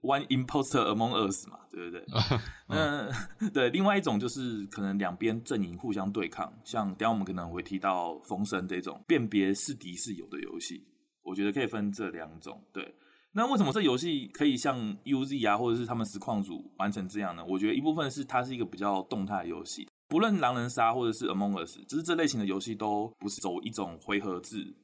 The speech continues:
Speaker 1: 或者是我要严守规则去做某些行为的游戏。
Speaker 2: 对，那不像是low或是F P S嘛，反正你只是在说话嘛，或者找队友什么的，所以它有很多的变化，然后这变化之间就产生很多乐趣。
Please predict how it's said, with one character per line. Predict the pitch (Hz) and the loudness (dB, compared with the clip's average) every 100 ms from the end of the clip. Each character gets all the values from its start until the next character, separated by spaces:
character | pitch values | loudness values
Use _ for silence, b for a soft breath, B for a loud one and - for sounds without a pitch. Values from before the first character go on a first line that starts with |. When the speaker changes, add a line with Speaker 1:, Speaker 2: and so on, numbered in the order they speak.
| _ | _
Speaker 1:
或 | 104 | -6
者 | 95 | -4
是 | 85 98 92 | -6 -6 -4
我 | 85 | -2
要 | 87 101 98 | 0 0 0
严 | 101 104 | 0 0
守 | 113 85 | -2 -4
规 | 107 101 | 0 0
则 | 98 85 | 0 -2
去 | 101 | -2
做 | 98 101 | 0 0
某 | 85 | 0
些 | 95 95 | 0 0
行 | 95 - 95 | 0 -2 0
为 | 98 | 0
的 | 78 - | -2 -6
游 | - - | -8 -8
戏。 | - 62 - _ _ _ _ _ _ | -8 -10 -20 _ _ _ _ _ _
Speaker 2:
对， | - 113 98 95 | -4 -2 0 -2
那 | 151 | -4
不 | 147 | 0
像 | 208 196 | 0 0
是 | 180 190 | 0 0
low | 165 160 170 | 2 2 2
或 | 160 151 | 0 0
是 | - 151 143 135 113 113 | -2 -2 -2 -2 -6 -6
F | 143 | -6
P | 131 156 | 0 2
S | 127 123 113 | 2 2 -2
嘛， | 101 87 80 104 | -2 -2 -4 -4
反 | 110 | -2
正 | 143 143 | -2 -4
你 | 123 135 | -4 -2
只 | 101 | -2
是 | 110 | 0
在 | 123 113 | 0 0
说 | 104 - 117 | -2 -2 -2
话 | 107 135 98 | 0 0 0
嘛， | 87 69 | -2 -4
或 | 110 | -4
者 | 117 | -4
找 | 101 82 | -4 -6
队 | 104 110 | -2 0
友 | 90 | 0
什 | 80 | -4
么 | 82 - | -8 -10
的， | 78 85 | -10 -6
所 | 101 | -2
以 | 98 95 - b b b | -2 -4 -8 b b b
它 | 113 | 0
有 | 113 107 | 2 2
很 | 90 | 0
多 | 87 98 | -2 -2
的 | 95 | -2
变 | 107 98 | -2 -2
化， | 95 104 | 0 0
然 | 78 | 0
后 | 80 | 0
这 | 120 | -2
变 | 180 147 | 0 0
化 | |
之 | 131 | -2
间 | 127 | -2
就 | 123 | -4
产 | 101 | -2
生 | 92 | -2
很 | 90 | -4
多 | 85 | -2
乐 | 90 85 90 | -2 -4 -6
趣。 | - | -10